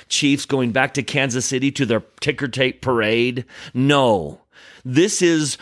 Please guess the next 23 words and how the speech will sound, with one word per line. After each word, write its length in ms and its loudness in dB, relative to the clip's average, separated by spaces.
the 140 0
prosecutor 800 -2
going 360 0
to 120 -6
jail. 560 -2
This 240 -2
is 140 -4
the 120 0
judge 580 0
who 180 -4
sent 480 0
them 220 0
to 120 -6
jail, 540 -2
all 200 4
of 80 -4
a 40 -2
sudden 380 -2
being 400 0
sent 380 -2
to 100 -4
jail 340 0
himself. 680 -8